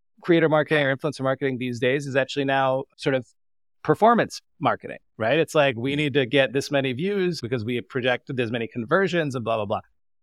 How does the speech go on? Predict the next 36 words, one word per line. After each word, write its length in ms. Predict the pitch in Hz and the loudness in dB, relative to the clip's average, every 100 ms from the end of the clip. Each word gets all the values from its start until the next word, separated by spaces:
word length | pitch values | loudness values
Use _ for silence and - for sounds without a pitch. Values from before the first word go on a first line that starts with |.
| _ _ _ _ | _ _ _ _
Creators 480 | - 240 285 269 175 | 0 4 6 6 4
don't 220 | 180 147 | 4 4
understand 420 | 123 - 127 110 | 0 0 0 0
what 80 | 87 | -2
funnels 420 | - 101 92 104 | -6 -6 -4 -2
are. 180 | 131 175 | 0 2
They 60 | 208 | 2
don't 160 | 151 | 2
want 200 | 131 196 | 4 2
to. 100 | - | 2
That's 120 | 98 131 | -2 -2
not 100 | 185 | 0
their 140 | 160 - | -2 -2
business, 640 | 123 117 - - - - - - | -2 -2 -10 -14 -14 -14 -16 -2
right? 340 | 120 156 190 _ _ _ | 0 2 0 _ _ _
So, 180 | - 185 | 0 4
like, 220 | 170 160 - | 6 4 0
it's 160 | 180 | -2
the 100 | - | 0
manager's 500 | 156 170 233 196 165 | 2 4 4 4 0
job 280 | - 147 139 | 4 4 4
to 60 | 120 | -2
talk 340 | - 139 123 | 4 4 4
to 100 | - | 0
the 80 | 120 | -4
brand 480 | 98 196 190 131 123 | 2 4 4 2 0
and 120 | 123 | -2
say, 240 | - 135 | 2 4
"Hey, 360 | 131 190 147 98 _ - | 4 4 4 0 _ 2
what's 320 | 143 233 - | 6 6 4
your 120 | 247 | 2
goal? 500 | 131 - 135 117 - | 2 -2 0 0 0
Are 60 | 127 | -2
you 100 | 147 | -2
trying 320 | - 190 196 | 2 4 4
to 400 | 185 165 156 131 | 6 6 6 2